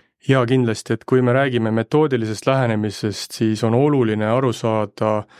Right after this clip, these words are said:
äh, milli-, millised on ettevõtte äriprotsessid, kuidas need täna toimivad, äh, kui palju need sõltuvad üksikutest inimestest või rollidest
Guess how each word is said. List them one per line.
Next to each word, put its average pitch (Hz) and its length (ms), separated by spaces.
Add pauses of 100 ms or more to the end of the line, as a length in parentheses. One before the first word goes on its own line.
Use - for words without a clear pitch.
(400)
äh, 107 800 (440)
milli-, 131 600
millised 139 520
on 123 120
ettevõtte 110 420
äriprotsessid, 117 680
kuidas 147 280
need 107 120
täna 113 160
toimivad, 123 640 (500)
äh, 113 320
kui 143 220
palju 139 320
need 107 160
sõltuvad 113 500 (220)
üksikutest - 880
inimestest 110 640
või 110 80
rollidest 120 580